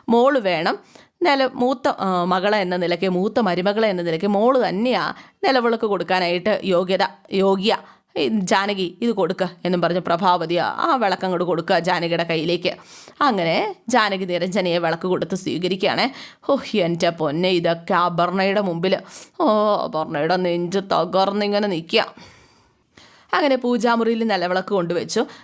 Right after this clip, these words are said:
ജാനകി പറഞ്ഞു, "നിലവിളക്ക് വെച്ച് മോള് തൊഴുതോളാൻ" പറഞ്ഞു. അങ്ങനെ അവർ രണ്ടുപേരും തൊഴുതുകൊണ്ട് ഇങ്ങനെ നിൽക്കുകയാണ്. നന്ദി പറയാനുള്ളത് ജാനകിയോട് മാത്രമാണ്. "എന്തായാലും ഒരിക്കലും ഞാൻ കരുതിയതല്ല ഇങ്ങനെ ഒരു നിമിഷം. ഏട്ടത്തിയാണ് എനിക്ക് ധൈര്യം തന്നത്.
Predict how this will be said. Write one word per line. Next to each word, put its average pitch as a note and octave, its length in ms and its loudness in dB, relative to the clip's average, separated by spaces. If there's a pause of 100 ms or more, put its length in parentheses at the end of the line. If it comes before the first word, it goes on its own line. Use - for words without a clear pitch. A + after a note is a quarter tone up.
(140)
ജാനകി B3 320 2
പറഞ്ഞു, F#3+ 240 -2
"നിലവിളക്ക് F3+ 580 0
വെച്ച് F3+ 220 0
മോള് F3 240 0
തൊഴുതോളാൻ" F#3 520 2
പറഞ്ഞു. D#3+ 220 -4
അങ്ങനെ F3+ 440 0
അവർ G3+ 260 2
രണ്ടുപേരും F3 440 -2
തൊഴുതുകൊണ്ട് F3+ 460 0
ഇങ്ങനെ E3+ 180 -2
നിൽക്കുകയാണ്. E3+ 460 0 (640)
നന്ദി D#4 220 4
പറയാനുള്ളത് A#3 480 2
ജാനകിയോട് G3 520 0
മാത്രമാണ്. F3+ 540 0 (400)
"എന്തായാലും A3+ 540 2
ഒരിക്കലും A#3+ 400 0
ഞാൻ G#3 220 0
കരുതിയതല്ല F#3 500 0
ഇങ്ങനെ F#3 280 0
ഒരു F#3 100 -2
നിമിഷം. G3 360 0 (120)
ഏട്ടത്തിയാണ് G#3 580 0
എനിക്ക് F3+ 260 -2
ധൈര്യം F#3 380 0
തന്നത്. F3+ 280 0